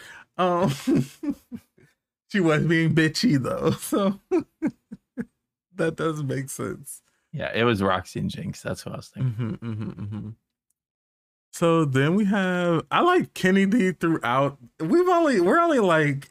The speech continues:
Speaker 1: twenty minutes in, and Kennedy's just been, her mood has just been, "No. No, Miss Violet. No, Miss Pearl." <laughs> Like, that's literally been her mood the
Speaker 2: <laughs>
Speaker 1: whole
Speaker 2: So funny.
Speaker 1: episode,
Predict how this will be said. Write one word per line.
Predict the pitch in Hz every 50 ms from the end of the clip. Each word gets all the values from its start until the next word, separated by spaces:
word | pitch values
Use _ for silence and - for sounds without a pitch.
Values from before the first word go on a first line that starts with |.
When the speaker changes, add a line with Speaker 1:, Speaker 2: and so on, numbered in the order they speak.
| _ - -
Speaker 1:
twenty | - - - 202 208 196
minutes | 185 180 175 165 156 143 165
in, | 165 170 156 147
and | 139 139
Kennedy's | 139 - - 233 220 202 180 175 160 147
just | 143 156 156 147 139 143
been, | 143 143 139 139 139 - - - - _ _ -
her | - 226 262 233
mood | 185 160 156 160 180 190 196 190
has | 165 147 139 139
just | 202 214 127 127
been, | 120 131 127 127 123 120 113 117 - -
"No. | - 127 123 123 127 127 127 127 110 - 190 190 104 104 - _ _ _ _ _ - - _ _ _ _ _ - _ _ _ _ _ _ _ _ _ _ _ _ _ _ -
No, | 135 143 151 151 160 160
Miss | 147 131 127 123 107
Violet. | 113 117 113 113 113 113 107 104 104 104 104 104 101 - - - _ _ _ _ _ _ _ _ _ -
No, | 107 123 139 143 151 147
Miss | 131 117 110 113 107
Pearl." | - - - 131 113 107 107 110 110 117 135 139 120
<laughs> | -
Like, | 196 208 202 196 185 - -
that's | 208 233 233 214
literally | 170 143 131 135 147 165 180 175 170 160
been | 151 151 143 143
her | 135 160 143 135
mood | 123 120 120 123 147 156 147
the | 151 135 127
Speaker 2:
<laughs> |
Speaker 1:
whole | 123 123 127 131
Speaker 2:
So | - - 139 143 - - -
funny. | 294 - - 285 240 233 226 226 233
Speaker 1:
episode, | 226 208 -